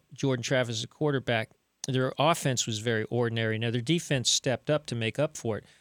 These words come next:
but that team isn't as good, you know, as they were. And i-,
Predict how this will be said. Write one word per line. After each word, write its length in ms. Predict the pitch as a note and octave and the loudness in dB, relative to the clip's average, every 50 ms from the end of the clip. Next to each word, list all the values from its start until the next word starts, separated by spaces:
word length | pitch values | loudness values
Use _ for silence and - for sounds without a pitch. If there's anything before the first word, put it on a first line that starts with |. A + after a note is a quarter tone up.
| _ _ _ | _ _ _
but 180 | C3+ B2+ B2+ - | 0 0 0 0
that 320 | B2 B2 C#3 D3 C3 - | 0 2 2 2 2 0
team 320 | - - D#3 D3+ C#3+ C3+ - - | 0 2 2 2 2 0 0 0
isn't 400 | C#3+ D3 C#3 C#3 C#3+ C3 - - | 0 2 4 2 2 0 -2 -4
as 300 | - C3 A#2+ A2+ G2+ G2 | -4 -2 -2 -2 -2 -4
good, 460 | F#2+ G2 C3+ E3+ G3 D#3 G2+ F2+ - - _ | -2 0 2 2 4 2 0 -2 -4 -12 _
you 140 | - B2+ A#2 | -8 -6 -4
know, 260 | A#2+ A#2+ A#2+ B2+ B2+ - | -2 -2 0 -2 -2 0
as 300 | - B2 B2 A2 G#2+ A2 | -2 -2 0 0 -2 0
they 180 | B2 B2+ B2+ B2 | 0 0 0 0
were. 460 | A2 A2 B2+ D#3 F3+ D3 A2 G2+ - - - - - - _ _ | 0 0 2 2 2 2 0 -2 -4 -8 -18 -20 -20 -20 _ _
And 440 | B2 B2 C3 B2+ B2 A#2+ A2+ - - - | 0 2 2 2 0 -2 -6 -10 -8 -4
i-, 120 | - C#3 | -4 -4